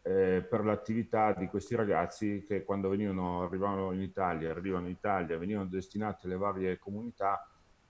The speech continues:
era un problema trovare qualche, qualche attività da, da svolgere. Quindi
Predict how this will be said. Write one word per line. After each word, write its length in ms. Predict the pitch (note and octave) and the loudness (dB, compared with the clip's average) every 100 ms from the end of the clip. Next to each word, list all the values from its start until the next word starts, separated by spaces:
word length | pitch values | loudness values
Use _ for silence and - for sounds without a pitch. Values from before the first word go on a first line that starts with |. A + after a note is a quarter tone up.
| _ _ _ _ _ _ _ _ - | _ _ _ _ _ _ _ _ 0
era 140 | G#2+ | 4
un 140 | G2+ F#2 | 4 2
problema 1200 | A2+ G2 F#2+ G2 G2+ F#2 F2+ F2 F2 E2+ E2 E2 - | 0 0 0 2 2 2 2 2 0 0 -4 -6 -8
trovare 500 | F2 F2+ F#2 F#2+ - | -4 0 2 0 0
qualche, 380 | E2+ - F2 | -6 -4 -6
qualche 240 | E2 E2 F2 | -4 -4 -4
attività 500 | - F2 E2+ F#2 F2 | -4 -6 -4 -2 -2
da, 320 | E2+ E2 D#2+ | 0 0 -2
da 140 | D2+ F2 | -4 -6
svolgere. 560 | D#2 B1 C#2 F2 F2 - | -6 -6 -6 -8 -14 -8
Quindi 400 | A2+ G2 F2 | -4 -2 -2